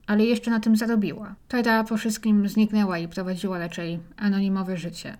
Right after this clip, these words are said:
Proces Eileen zaczął się w styczniu dziewięćdziesiątego drugiego roku,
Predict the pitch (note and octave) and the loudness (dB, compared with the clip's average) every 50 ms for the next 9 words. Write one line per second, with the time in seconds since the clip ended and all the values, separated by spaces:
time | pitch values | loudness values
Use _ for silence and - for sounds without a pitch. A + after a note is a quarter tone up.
0 | - _ - - _ - - - B3+ C4 D4 C#4+ C4+ C4 C4+ B3+ B3 B3+ B3+ A#3 | -18 _ -20 -20 _ -6 -2 -2 0 0 0 0 2 2 2 4 4 4 2 2
1 | B3 A#3+ A#3+ A#3+ A#3+ A#3 A#3 A3+ A3 G#3+ - - B3 A#3 G#3+ - G3 F3+ F3 F3 | 2 0 0 0 0 0 2 0 0 0 0 0 -2 -2 -2 -2 -6 -6 -6 -6
2 | E3+ F#3+ F#3 F#3+ F#3 F#3 F3+ - F#3+ F#3 F#3+ F#3 - F#3+ F#3+ F#3 F3+ G3+ G3+ G#3 | -6 -4 -4 -4 -6 -6 -8 -8 -6 -6 -6 -6 -6 -4 -6 -4 -4 -6 -4 -2
3 | A#3+ A3+ G#3+ G#3 G#3 G3+ F3 D#3+ E3 - - - F#3+ | 0 0 0 2 0 0 0 -2 -6 -8 -14 -14 -14